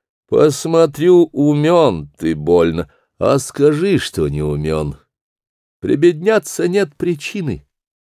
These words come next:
Власть советская сама с малых лет уму учила,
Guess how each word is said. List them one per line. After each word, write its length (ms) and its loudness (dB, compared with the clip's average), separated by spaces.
Власть 680 0
советская 920 0
сама 580 -2
с 200 -16
малых 520 -2
лет 280 -2
уму 420 0
учила, 520 -2